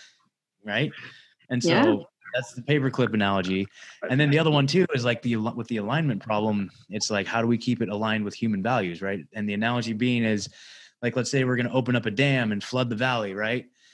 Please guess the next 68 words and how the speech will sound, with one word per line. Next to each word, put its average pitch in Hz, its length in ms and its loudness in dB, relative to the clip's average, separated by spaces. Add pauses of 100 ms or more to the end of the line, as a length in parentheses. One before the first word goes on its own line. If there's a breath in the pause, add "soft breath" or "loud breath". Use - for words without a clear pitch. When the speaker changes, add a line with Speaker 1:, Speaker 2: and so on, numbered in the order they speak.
(180)
Speaker 1:
And 110 140 -4
we've 110 120 -4
got 117 140 0
it 113 60 0
all, 123 160 2
we've 120 100 -2
been 113 100 -2
talking 127 240 -4
about 123 160 0
it 113 80 -6
for 110 160 -4
weeks, 135 340 2
and 117 60 -2
everyone's 123 300 0
gathered 127 300 -4
around 123 280 -2
to 110 60 -2
watch 113 320 -2
the 104 80 -14
dam 127 300 2
opening. 107 380 0
And 104 140 -2
then, 113 300 0 (640)
because 127 200 0
that's 123 200 0
what 123 240 -2
the, 110 280 -2
that's 104 220 -8
what 117 220 -2
the 107 240 -2 (300)
goal 170 260 6
is, 98 200 -2
right? 127 240 4
And 131 120 0
then 139 100 2
we 131 100 2
look 143 200 0
down 170 200 0
right 147 120 -2
before 156 200 0
we 147 60 -2
open 151 240 0
it, 131 40 0
and 120 100 -2
there's, 120 120 -2
like, 120 120 0
this 117 100 -8
tiny 147 280 0
little 139 300 2
ant 135 220 -2
hill, 101 200 -4
and 101 100 -10
all 117 80 -4
these 127 160 -2
little 123 140 -2
ants 127 320 -2
running 120 160 -2
around 113 200 0
right 113 140 2
in 135 60 0
the 127 60 -2
valley 131 300 2
where 117 140 0
the 110 80 -4
dam's 123 300 0
about 117 180 0
to 117 80 -4
open. 113 360 -4